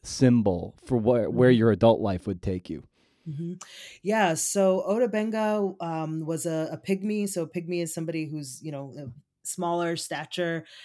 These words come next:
Speaker 2: and, um, from Africa. He was brought from Africa to New York to be in the World's Fair. And it's still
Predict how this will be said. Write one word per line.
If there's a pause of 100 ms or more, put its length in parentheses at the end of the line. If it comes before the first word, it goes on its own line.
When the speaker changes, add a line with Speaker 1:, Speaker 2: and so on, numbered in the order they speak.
(200)
Speaker 2:
and,
um,
from
Africa. (200)
He
was
brought
from
Africa (140)
to
New
York
to
be
in
the
World's
Fair. (400)
And
it's
still